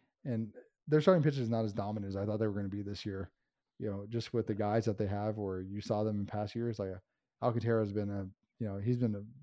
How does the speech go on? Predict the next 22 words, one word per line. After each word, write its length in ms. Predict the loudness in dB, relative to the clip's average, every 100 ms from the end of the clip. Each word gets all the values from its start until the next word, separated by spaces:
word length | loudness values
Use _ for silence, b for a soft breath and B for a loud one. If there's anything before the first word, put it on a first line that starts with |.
| -6 4
big 180 | 4
disappointment 480 | 4 -2 -4 -2 -4
this 140 | -6 -2
year. 220 | -2 -4 _ _ _ _ _ _ -8
Um, 500 | -4 -4 -4 -6 -8 -14 _ _ _ _ _
you 80 | -2
know, 140 | -2 0
they 140 | 2
did 460 | 6 6 6 -6 0
call 240 | 4 6
up, 100 | 4
uh, 240 | 0 -2 0
Yuli 320 | 2 2 2
Perez, 480 | 0 0 0 -2 -6 -8
or 140 | -6 -6
P-, 120 | -8 _
Perez, 420 | -2 0 0 -2
and 160 | -6 -6
he 200 | -4 -2
did 240 | 0 -2
get 180 | -2 -4
rocked 400 | -4 -6 -8 -16